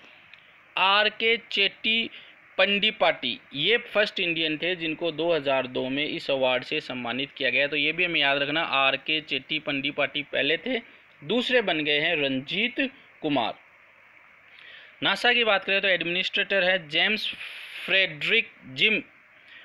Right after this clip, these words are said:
ब्रीडेनस्टाइन, हेडक्वार्टर है वाशिंगटन डीसी, यूनाइटेड स्टेट। Name of the आईआईटी who developed mobile app Fly G। तो आईआईटी का नाम बताना जिसने mobile ऐप फ्लाई जी विकसित किया है। आईआईटी दिल्ली,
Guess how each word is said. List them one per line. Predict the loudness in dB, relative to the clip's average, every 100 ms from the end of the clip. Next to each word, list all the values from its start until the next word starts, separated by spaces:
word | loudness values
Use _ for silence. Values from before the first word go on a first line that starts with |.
| -20 -14
ब्रीडेनस्टाइन, | -2 0 2 2 0 0 -2 0 2 2
हेडक्वार्टर | 0 0 2 2 4 2
है |
वाशिंगटन | 4 2 0 -4 -4 -4 -2
डीसी, | -4 -4 -4
यूनाइटेड | -2 0 0 -2 -4
स्टेट। | -8 -6 -6 -8 -18 -20 -20 -20 -20 -20 -20 -20 -6
Name | 0 2 2
of | 2
the | 2
आईआईटी | 2 2 0 -2 -8
who | -6 -6 0
developed | 0 2 -2 -2 -4
mobile | 0 2 2 2
app | 0 -2 -2 -14 -20 -14 0
Fly | 2 2 0
G। | -4 -4 -8 _ -8
तो |
आईआईटी | 0 2 2 0
का | -2
नाम | 0 -2 -2
बताना | -2 -2 -4
जिसने | -6 -8 -6
mobile | -4 0 0 2
ऐप | 0
फ्लाई | -2 -2 0
जी | -2 -4
विकसित | -4 -6 -8 -12
किया | -4 0 0
है। | 0
आईआईटी | 0 0 0 -2 -2
दिल्ली, | 0 0 -2